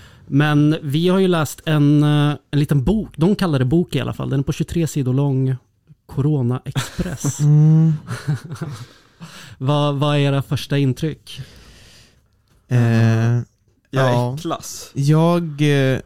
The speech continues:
Speaker 2: jag har ju faktiskt suttit och gnytt framför min dator när jag har läst den här.
Speaker 3: <laughs>
Speaker 2: Eh, jag har fått ställa mig upp och gå ett varv och sätta mig ner och läsa om några stycken. Det här har varit en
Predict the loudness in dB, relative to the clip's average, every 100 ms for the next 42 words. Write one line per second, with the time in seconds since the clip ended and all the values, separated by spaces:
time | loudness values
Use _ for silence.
0 | _ -2 2 2 2 0 -2 -2 0 -2
1 | _ -4 -4 -2 -6 -4 0 2 2 -2
2 | -8 -4 -2 0 0 2 2 2 0 0
3 | 0 2 0 -4 -2 2 2 4 2 0
4 | 2 2 4 2 -2 -4 -6 -4 -6 -4
5 | -2 0 0 0 -2 -4 -4 0 2 2
6 | 2 0 -2 -4 -4 -4 -2 0 0 0
7 | -4 -10 -8 -2 2 2 0 -2 -2 -4
8 | -8 -12 -6 -2 0 0 0 0 0 -4
9 | -8 _ _ _ 0 0 0 -2 0 0
10 | 0 -2 -2 -4 -6 -12 -20 -20 -20 -20
11 | _ _ _ 0 2 2 2 2 0 -2
12 | -10 -6 -4 -2 -2